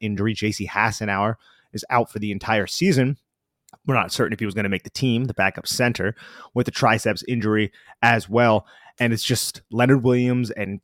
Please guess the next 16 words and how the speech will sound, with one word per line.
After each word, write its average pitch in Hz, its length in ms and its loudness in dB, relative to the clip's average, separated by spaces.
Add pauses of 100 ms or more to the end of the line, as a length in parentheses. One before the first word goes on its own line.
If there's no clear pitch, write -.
(120)
players 117 260 4
like 107 100 -2
Azeez 107 280 2
Ojulari 117 500 6
have 101 200 -4
just 104 160 -12
been 104 100 -12
getting 104 160 -8
consecutive 101 720 -8
days 101 280 -2
off 104 200 0
to 95 60 -10
keep - 280 -4
them 101 180 0
fresh. 110 440 0
Also, 113 580 6